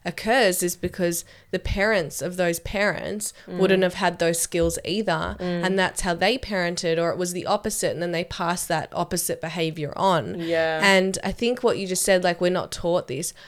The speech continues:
Speaker 1: This is the stuff which needs to be in schools.
Speaker 2: Mm.
Speaker 1: You know, how do we emotionally regulate, and what is our knowledge as children around self-love practices and, you know, that internal dialogue voice? Because for me,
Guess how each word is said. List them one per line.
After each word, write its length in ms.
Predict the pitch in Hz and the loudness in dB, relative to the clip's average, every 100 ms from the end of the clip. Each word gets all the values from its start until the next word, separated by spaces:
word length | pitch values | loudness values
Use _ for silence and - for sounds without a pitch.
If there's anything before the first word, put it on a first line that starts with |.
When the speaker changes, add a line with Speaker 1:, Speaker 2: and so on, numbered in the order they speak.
| - - - | -20 -20 -4
Speaker 1:
This 200 | 214 277 | 0 0
is 120 | 294 | 0
the 100 | 359 | 0
stuff 460 | - 226 190 190 - | 2 4 4 2 -6
which 340 | 185 185 - | 0 0 0
needs 460 | 185 175 170 - - | 2 2 0 -4 -6
to 100 | 180 | 0
be 160 | 170 | 0
in 100 | 160 | 0
schools. 560 | 160 - 131 98 98 180 | -2 -4 -4 -4 -6 -4
Speaker 2:
Mm. 360 | 170 170 165 202 | -4 -4 -4 0
Speaker 1:
You 100 | 196 | 2
know, 160 | 170 | 2
how 280 | 185 202 196 | 2 4 6
do 100 | 240 | 6
we 280 | 247 233 233 | 6 4 2
emotionally 680 | - 190 180 180 - 185 175 | 0 2 2 2 0 -2 0
regulate, 520 | 170 170 180 170 160 | 0 0 2 2 2
and 180 | 165 180 | 0 2
what 160 | 180 208 | 2 4
is 140 | 220 | 4
our 140 | 208 185 | 2 2
knowledge 760 | 180 175 175 175 160 151 - - - - | 0 2 4 4 0 -4 -10 -12 -20 -2
as 240 | 190 175 | 0 0
children 800 | - - 185 196 185 160 160 165 208 - - | -2 0 2 2 0 0 0 -2 -6 -20 -2
around 720 | 185 180 180 170 170 175 - - _ | 2 4 4 2 2 -2 -4 -8 _
self-love 920 | - - 196 185 180 180 180 175 175 - - _ | -2 2 6 4 2 4 6 4 2 -8 -18 _
practices 920 | 190 175 - 170 - 170 170 170 170 - | -4 -4 -2 -2 0 2 2 0 -2 -2
and, 260 | 165 160 160 - - | -2 -2 -8 -20 -2
you 100 | 185 | 2
know, 200 | 170 165 | 4 4
that 280 | 180 170 - | 4 2 2
internal 560 | 185 185 - 180 175 | -2 0 0 0 0
dialogue 640 | 170 170 170 170 165 165 | 2 2 4 4 4 0
voice? 260 | - 170 170 | 2 2 2
Because 360 | - 180 180 - | -4 -4 -4 -4
for 120 | 180 | -4
me, 460 | 185 202 170 185 | 0 2 2 -2